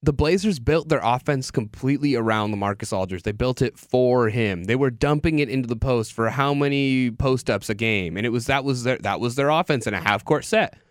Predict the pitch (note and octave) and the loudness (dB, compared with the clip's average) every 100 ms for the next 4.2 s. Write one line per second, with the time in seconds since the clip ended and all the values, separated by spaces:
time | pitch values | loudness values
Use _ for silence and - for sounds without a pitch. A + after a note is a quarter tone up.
0 | _ _ - A2 A2 B2+ E3 E3 F3 D#3 | _ _ -4 -2 2 2 4 4 2 2
1 | E3 - F#3 F#3 F3+ E3+ E3 E3 F3 F3 | 0 0 0 2 2 2 0 0 0 0
2 | - A#3 G#3+ - - D#3+ G3+ A3 G3 D3 | 4 4 4 0 -2 0 2 2 0 2
3 | G#3 A#3+ F#3 - - G3+ G#3+ G3 A3 C4+ | 2 2 -2 -4 -2 0 2 2 2 2
4 | A2+ E2 | -2 -4